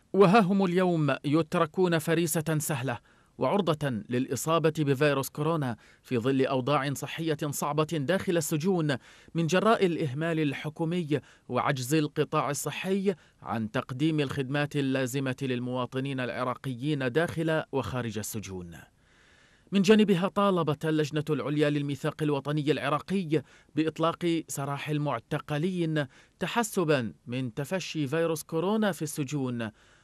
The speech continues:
وأن الإبقاء على المعتقلين سيسبب كارثة بشرية وقتلًا جماعيًا.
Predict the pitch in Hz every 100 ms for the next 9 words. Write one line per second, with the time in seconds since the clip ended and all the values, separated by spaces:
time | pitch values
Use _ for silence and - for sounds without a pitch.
0 | _ 85 120 120 120 120 - 175 - 143
1 | 123 143 131 123 120 - - 151 196 175
2 | 156 131 - - - - 135 110 147 127
3 | 143 147 - 156 160 175 175 156 170 151
4 | - 117 151 165 190 180 196 156 - _
5 | _ _ - 143 160 156 139 123 98 _
6 | _ 117 127 113 98 104 101 90 80